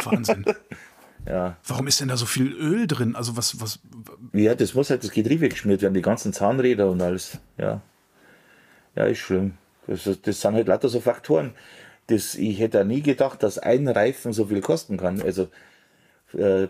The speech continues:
Speaker 2: billige Version, was ich jetzt rausgefunden hab, ein Reifen dreihundertsiebzig.
Speaker 1: Von den großen hinten oder die kleinen
Speaker 2: Ja,
Speaker 1: vorne?
Speaker 2: von den großen hinten. Und wenn's blöd läuft, also wenn's du nichts Passendes kriegst, das sind ja wie jetzt bei den neuen, äh, laufen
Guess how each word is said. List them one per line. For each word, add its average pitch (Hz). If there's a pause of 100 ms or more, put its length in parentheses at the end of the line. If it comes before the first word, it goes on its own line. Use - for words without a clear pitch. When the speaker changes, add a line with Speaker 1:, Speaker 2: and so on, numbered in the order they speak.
Speaker 2:
billige 156
Version, 135
was 131
ich 127
jetzt 117
rausgefunden 123
hab, 120
ein 120
Reifen 113
dreihundertsiebzig. 101 (100)
Speaker 1:
Von 131
den 127
großen 143
hinten 180
oder 214
die 147
kleinen 127
Speaker 2:
Ja, 110
Speaker 1:
vorne? 139
Speaker 2:
von 160
den 139
großen 135
hinten. 101
Und 110
wenn's 120
blöd 160
läuft, 117
also 101
wenn's 110
du 113
nichts -
Passendes 113
kriegst, - (720)
das 107
sind 117
ja 113
wie 120
jetzt 123
bei 113
den 107
neuen, 123
äh, 110 (200)
laufen 104